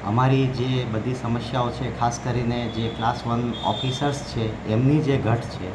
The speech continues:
એ ઘટ પૂરવા માટે અને ખાસ કરીને ઓર્થોપેડિક ડૉક્ટર્સની નિમણૂક કરવા માટેની રજૂઆતો કરી તથા અત્રે જે બોન્ડેડ અને કોન્ટ્રાક્ચ્યુઅલ ડૉક્ટર્સની, અ, ઉપર જે હોસ્પિટલ ચાલે છે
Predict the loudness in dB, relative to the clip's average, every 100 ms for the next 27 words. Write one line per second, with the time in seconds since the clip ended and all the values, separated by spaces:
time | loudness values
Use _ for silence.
0 | -8 -10 -10 -10 -8 0 2 2 0 0
1 | -2 0 2 2 2 0 -4 -6 -8 -10
2 | -10 -4 2 2 2 -2 -6 0 0 0
3 | -2 -2 -2 -2 -4 -2 0 0 0 0
4 | 2 0 0 -2 -2 -2 -2 -2 -2 0
5 | 0 -2 -6 -4 2 6 8 8 6 0
6 | 0 0 -2 -2 0 0 0 -2 -2 -2
7 | -4 -4 -6 -8 -10 -10 -10 -12 -12 -2
8 | -2 2 2 0 0 0 2 2 2 0
9 | 0 0 2 2 2 2 2 2 0 -4
10 | -8 -10 -6 -2 0 2 0 2 4 6
11 | 6 2 0 -2 0 -2 -2 0 2 2
12 | 0 -2 -2 0 2 2 0 -4 -6 -4
13 | 2 2 2 0 -2 -2 -4 -2 -2 0
14 | 2 2 0 -4